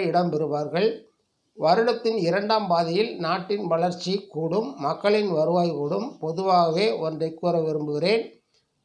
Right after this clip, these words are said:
ஜோதிடர்கள் கடவுள்கள் அல்ல. அவர்கள் கூறும் பலன்கள் பலிக்கவில்லையே என்று வாதிடுபவர்கள் உண்டு. ஆனால்,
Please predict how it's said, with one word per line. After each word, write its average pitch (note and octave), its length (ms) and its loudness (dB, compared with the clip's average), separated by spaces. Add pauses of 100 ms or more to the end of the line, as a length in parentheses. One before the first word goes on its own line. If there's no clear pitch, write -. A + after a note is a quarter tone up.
(140)
ஜோதிடர்கள் G#3+ 800 4
கடவுள்கள் F3+ 600 4
அல்ல. D#3 240 2 (180)
அவர்கள் E3 500 0
கூறும் F#3+ 420 0
பலன்கள் D#3+ 520 2 (580)
பலிக்கவில்லையே G#3 760 4
என்று F3 360 2
வாதிடுபவர்கள் D#3+ 880 0
உண்டு. C#3+ 240 -2 (300)
ஆனால், D#3+ 400 0